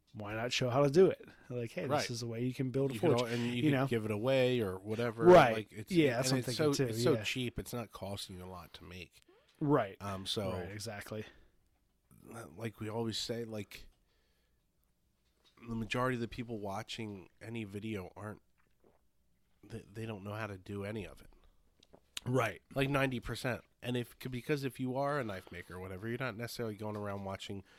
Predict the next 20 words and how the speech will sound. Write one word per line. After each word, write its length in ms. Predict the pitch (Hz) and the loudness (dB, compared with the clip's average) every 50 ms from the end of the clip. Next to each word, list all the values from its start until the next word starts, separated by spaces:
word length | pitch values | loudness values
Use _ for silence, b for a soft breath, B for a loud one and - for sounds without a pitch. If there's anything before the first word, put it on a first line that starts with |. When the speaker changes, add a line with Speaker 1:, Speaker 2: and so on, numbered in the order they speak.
| b b b b b b b b b - - | b b b b b b b b b -14 -8
Speaker 2:
regular 420 | - 95 95 95 98 101 101 98 101 | -8 -8 -6 -6 -6 -4 -2 0 0
old 180 | 104 101 95 | 0 0 0
other 180 | 98 101 101 101 | 0 0 -2 -2
people's 300 | - 113 107 104 107 107 | -2 -2 -2 -2 -2 -2
knife 240 | 131 156 180 165 - - | -2 -4 -4 -6 -8 -10
make, 160 | 80 78 - - - - - 104 | -14 -14 -14 -14 -18 -14 -8 -4
knife, 240 | 120 135 131 - B B B B B B B B | -2 -2 -2 -4 B B B B B B B B
like, 240 | 127 131 123 117 - - - | 2 4 4 4 2 0 4
Speaker 1:
Yeah. 220 | - 170 156 127 | 8 8 8 8
Speaker 2:
full, 300 | 113 143 127 120 120 117 | 8 6 4 4 4 0
full 300 | - - - 143 127 127 | -2 -2 0 2 2 2
knife 240 | 127 143 156 147 - - | 2 2 0 0 0 -4
making 220 | 104 90 - 90 | -8 -8 -8 -10
videos 320 | 90 87 90 87 87 - - | -10 -10 -10 -10 -12 -10 -8
'cause 180 | - 113 104 | -8 -8 -6
you 80 | 110 107 | -8 -6
do 100 | 104 113 | -4 -4
your 180 | 104 101 98 95 | -4 -4 -4 -6
own 120 | 95 101 | -8 -8
thing. 320 | - - 175 147 107 87 | -8 -8 -6 -6 -6 -10